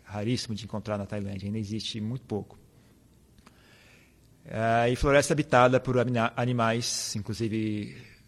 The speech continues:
felinos ferozes, grandes, ah, elefantes, ursos,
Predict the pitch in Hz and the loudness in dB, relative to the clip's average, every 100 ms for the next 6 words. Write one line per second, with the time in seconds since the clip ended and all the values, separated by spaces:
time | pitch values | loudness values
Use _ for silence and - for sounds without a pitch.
0 | - - - 123 127 127 120 - - - | -20 -14 -4 0 0 0 -2 -4 -6 -12
1 | - - _ - - _ _ - 117 110 | -18 -20 _ -20 -20 _ _ -4 0 2
2 | 117 110 123 - - 110 117 117 123 - | 2 0 -4 -4 -4 -2 -2 -4 -6 -10
3 | - - - _ _ _ _ _ 107 98 | -14 -20 -20 _ _ _ _ _ -12 -8
4 | 98 104 - 131 139 139 - - 123 131 | -6 -6 0 2 2 -2 -6 -4 -2 -2
5 | - 123 120 - - | -2 -6 -8 -10 -14